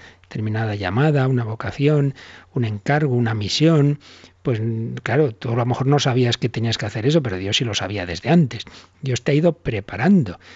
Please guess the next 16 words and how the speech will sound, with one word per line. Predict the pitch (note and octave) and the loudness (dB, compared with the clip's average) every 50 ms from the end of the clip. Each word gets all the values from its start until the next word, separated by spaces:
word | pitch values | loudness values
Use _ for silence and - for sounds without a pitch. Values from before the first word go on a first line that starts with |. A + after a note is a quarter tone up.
| - - _ _ _ | -20 -20 _ _ _
Entonces, | - A#2 A#2 - B2 A#2 A#2 - C#3+ C3+ B2 B2+ | -12 -12 -8 -6 -4 -4 -2 -2 0 0 0 0
en | A#2+ A2+ A2 A2 A#2+ | -2 -2 -4 -6 -6
la | A#2+ A2 A#2+ | -6 -6 -4
providencia, | - B2+ A2 A2+ A#2+ A#2+ C3 D3 D#3 D3 - - F3 G3+ F#3 | -2 -2 0 2 2 4 4 4 2 2 0 0 0 0 0
circunstancias | - C#3+ B2 C3 A#2 - - B2+ B2+ A#2+ - C3 A#2+ A#2 A2+ | -2 -4 -4 -4 -4 -2 0 0 0 0 0 -2 -2 0 0
de | A#2 A2+ | -2 -4
tu | G#2+ - B2 | -2 -2 -2
vida, | B2+ C#3 C#3 C#3+ D3+ F3 E3 | 0 2 2 2 0 0 0
cosas | - C#3+ B2 - C3 A#2 - | -2 -4 -4 -2 -4 -4 -6
que | - C3 A#2 | -6 -6 -4
han | A#2 | -4
ocurrido, | A2+ - - A2+ B2 C#3 D#3+ F3 F3 F3+ F#3+ G3 - - - - - - _ _ | -6 -4 -6 -2 0 2 2 4 4 4 2 2 -2 -8 -16 -20 -20 -20 _ _
gracias | C3+ B2+ A#2+ - - B2 A2+ - | -2 -2 0 0 0 -2 -2 0
que | - | 0
has | C3+ A#2+ | 0 0
recibido, | A#2+ B2+ B2 - - B2+ A#2+ B2+ C3 C3+ D3+ | 2 0 0 0 0 2 2 2 2 0 0